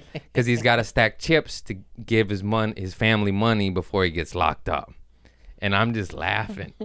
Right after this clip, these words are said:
Speaker 2: I'm just laughing like, "Bro," and he's laughing too. You know, this is cr-,
Speaker 1: <laughs>
Speaker 2: that's crazy, right?
Speaker 1: Yeah.
Speaker 2: This is, this is my family. And then he go, I go, "How's baby Bozo doing?" He's l-,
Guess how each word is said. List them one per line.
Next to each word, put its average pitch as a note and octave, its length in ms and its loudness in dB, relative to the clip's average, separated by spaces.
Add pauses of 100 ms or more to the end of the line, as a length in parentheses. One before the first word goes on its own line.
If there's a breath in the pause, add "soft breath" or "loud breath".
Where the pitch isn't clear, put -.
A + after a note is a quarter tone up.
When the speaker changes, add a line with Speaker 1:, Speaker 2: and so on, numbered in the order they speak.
(140)
Speaker 2:
I'm C3+ 180 -2
just A#2+ 140 -2
laughing A#2 440 0
like, G#2+ 220 0
"Bro," C3 220 0
and A2 160 0
he's A3+ 260 0
laughing D3+ 400 0
too. C3+ 380 0 (260)
You C#3+ 160 -2
know, A2+ 300 -2
this E3 240 -4
is E3+ 220 -8
cr-, - 260 -12
Speaker 1:
<laughs> - 80 -18
Speaker 2:
that's B2+ 240 0
crazy, F3+ 460 0
right? F#2 380 -2
Speaker 1:
Yeah. G#2+ 220 0 (420)
Speaker 2:
This B2 140 -6
is, B2 100 -8
this B2+ 100 -8
is C#3 40 -10
my C#3 120 -2
family. D#3+ 420 -6 (480 soft breath)
And B2 180 2
then C#3 180 4
he C#3+ 180 0
go, B2+ 300 4
I B2+ 140 4
go, C3+ 140 4
"How's C#3+ 280 4
baby C3 280 2
Bozo B2 420 2
doing?" F2+ 240 -2
He's F#2 140 -2
l-, F#2+ 100 -8